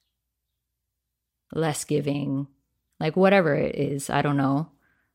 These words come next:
To have that not rise is like,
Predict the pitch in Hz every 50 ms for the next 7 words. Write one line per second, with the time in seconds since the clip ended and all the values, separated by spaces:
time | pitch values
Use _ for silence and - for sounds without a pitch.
0 | _ _ _ _ _ _ _ _ _ _ _ _ _ _ - - 180 165 - -
1 | 156 151 139 135 151 139 139 139 - - 151 151 139 135 139 - - - - -
2 | - _ _ _ - - - - 113 143 139 143 139 143 135 127 127 127 135 151
3 | 170 185 196 185 185 - - 139 139 131 135 - - - 127 117 117 117 - -
4 | - - -